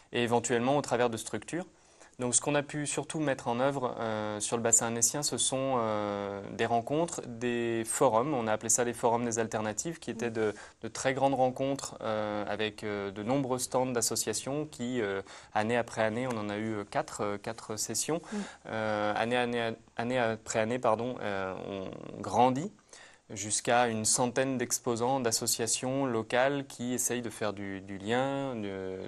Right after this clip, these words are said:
Speaker 1: donner du sens, euh, aux actions un peu plus durables. Et, euh, il y a eu donc ces forums-là, des différentes rencontres aussi sur Annecy.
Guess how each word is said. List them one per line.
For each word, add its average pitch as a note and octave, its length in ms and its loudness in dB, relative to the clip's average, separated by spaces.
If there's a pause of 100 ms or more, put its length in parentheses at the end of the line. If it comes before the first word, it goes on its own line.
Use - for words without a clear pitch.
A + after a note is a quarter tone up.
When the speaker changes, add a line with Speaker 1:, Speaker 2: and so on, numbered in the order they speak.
Speaker 1:
donner G2+ 220 -4
du G2+ 120 -6
sens, - 580 4
euh, G2+ 320 -4
aux G2+ 180 -6
actions C3 340 -2
un B2 60 -2
peu A2 140 -6
plus G#2 320 -8
durables. A2+ 480 0 (640)
Et, G#2 300 -2
euh, F#2+ 640 -2 (540)
il G2+ 40 -14
y G2+ 60 -4
a G2+ 60 0
eu G2+ 100 -4
donc A2 240 -4
ces - 180 2
forums-là, A2+ 800 4
des G#2+ 380 -2
différentes A2+ 640 0
rencontres A2 540 -2
aussi A2 240 -2
sur A2+ 220 0
Annecy. A2 420 2